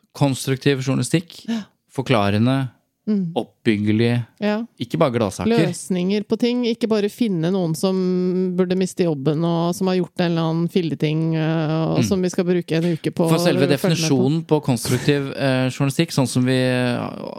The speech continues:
Speaker 1: har snakket om i en episode, det handler vel om at det har vært journalistikk som har vært kritisk.
Speaker 2: Mm.
Speaker 1: Eh, noen må gå,
Speaker 2: Mm.
Speaker 1: eller det har vært en skandale.
Speaker 2: Mm.
Speaker 1: Men når man ikke følger opp hva som skjer etter den skandalen,
Speaker 2: Mm.
Speaker 1: nemlig at det ryddes opp,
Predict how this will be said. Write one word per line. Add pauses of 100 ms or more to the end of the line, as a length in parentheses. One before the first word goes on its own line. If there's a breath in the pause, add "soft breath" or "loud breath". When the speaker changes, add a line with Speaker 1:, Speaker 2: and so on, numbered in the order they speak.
Speaker 1:
har
snakket
om
i
en
episode,
det
handler
vel
om
at (880 soft breath)
det
har
vært (200)
journalistikk
som
har
vært
kritisk.
Speaker 2:
Mm. (100)
Speaker 1:
Eh,
noen
må
gå, (180)
Speaker 2:
Mm.
Speaker 1:
eller
det
har
vært
en
skandale. (100)
Speaker 2:
Mm. (540 soft breath)
Speaker 1:
Men
når
man
ikke
følger
opp
hva
som
skjer
etter
den
skandalen,
Speaker 2:
Mm.
Speaker 1:
nemlig
at
det
ryddes
opp,